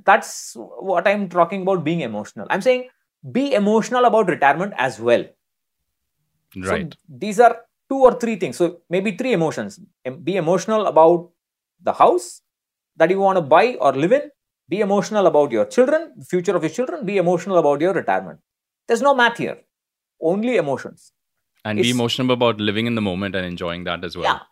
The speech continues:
Speaker 1: yeah. But so, somewhere you have to squeak that in <laughs> as well.
Speaker 2: <laughs>
Speaker 1: It's hard. That
Speaker 2: This is
Speaker 1: balance
Speaker 2: getting
Speaker 1: is
Speaker 2: very
Speaker 1: hard
Speaker 2: hard.
Speaker 1: for us. Yeah, it's
Speaker 2: Yeah.
Speaker 1: very hard. It is hard. But my point is, uh, the, the problem is many of us assume that that balance will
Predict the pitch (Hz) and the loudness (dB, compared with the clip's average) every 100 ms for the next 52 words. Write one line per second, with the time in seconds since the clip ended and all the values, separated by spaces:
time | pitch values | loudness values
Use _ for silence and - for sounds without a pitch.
0 | _ _ - - - _ - - - - | _ _ -4 -4 -4 _ -8 -6 -4 -6
1 | - 247 285 285 262 226 226 247 - 247 | 0 2 6 6 8 6 4 -2 -2 -2
2 | 180 208 185 170 226 170 - 233 - 226 | 2 4 4 2 0 0 2 2 4 2
3 | 214 226 196 - - - - 165 208 233 | 4 4 2 -2 -8 -6 -12 -6 0 0
4 | - - 226 165 139 - - _ - 202 | 2 6 8 8 4 -6 -20 _ 2 2
5 | 196 185 226 107 117 101 120 175 87 127 | 6 6 8 6 4 4 6 6 6 2
6 | 101 85 - - - 185 220 - 587 370 | 0 -2 -6 -10 -2 0 0 4 4 4
7 | 196 92 - - 359 - 110 - _ _ | 4 2 0 -12 -6 0 0 0 _ _
8 | - - 208 208 302 320 311 403 370 359 | 2 4 4 4 2 6 4 4 2 2
9 | - _ _ _ _ - - 185 180 - | -2 _ _ _ _ -10 2 6 4 2
10 | 180 175 - 190 180 226 - 359 285 190 | -6 -6 -4 -2 4 6 6 4 0 0
11 | 233 330 330 311 - - - 170 285 311 | 0 0 -2 -4 -8 -4 -2 0 -2 0
12 | 269 233 180 - 285 165 139 147 202 277 | 4 4 2 0 0 2 6 6 6 0
13 | 262 - - _ _ - 208 214 | -6 -12 -16 _ _ -2 -2 -2